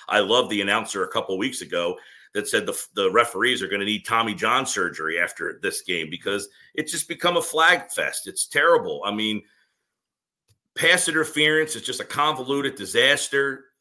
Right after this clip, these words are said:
Roughing the quarterback is a disgrace. All these rules, the game, John says it all the time. I totally agree. It's over-legislated. Um, I love what Brady said. He put the onus on himself. "I don't throw the ball to certain windows because I think that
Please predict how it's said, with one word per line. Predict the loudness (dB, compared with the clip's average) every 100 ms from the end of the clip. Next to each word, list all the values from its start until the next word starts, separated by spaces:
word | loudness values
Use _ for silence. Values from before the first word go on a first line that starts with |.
| -8
Roughing | -2 -2 -2 -6
the |
quarterback | -8 -6 2 2 2 0 0 -4
is | -10
a | -10
disgrace. | -8 -6 -4 2 2 2 -2 -4 -8 _ _ _ _ _ _ 0
All | 4 4 4
these | 2 -2 0
rules, | 0 2 0 -4
the | -6
game, | -2 -2 -2
John | 2 2 4
says | 0 0
it | 0
all | 0 -2
the | -4
time. | -2 -2 -2
I | -2
totally | -4 -4 -4 -4
agree. | -6 -4 -4 -6 _ -10
It's | -10 -2
over-legislated. | 0 2 0 0 -2 -2 -6 -4 -2 0 -2 -6 _ _ _
Um, | -2 0 0 -2 -2
I | 0
love | 4 4
what | 4 -2
Brady | 0 -2 -2
said. | -8 -8 -10
He | -14
put | -4 -4 -2
the | 0
onus | 0 0 0
on | 0
himself. | 0 0 0 0 -4 _ _ _ _ _ _ _ _ _ 0
"I | 4
don't | 6 4
throw | 2 8 8
the | 8
ball | 2 2
to | 2
certain | 4 2 2
windows | -2 0 0 0
because | -4 0 2
I | 4 2
think | 2 0 0 6
that | 6 6 4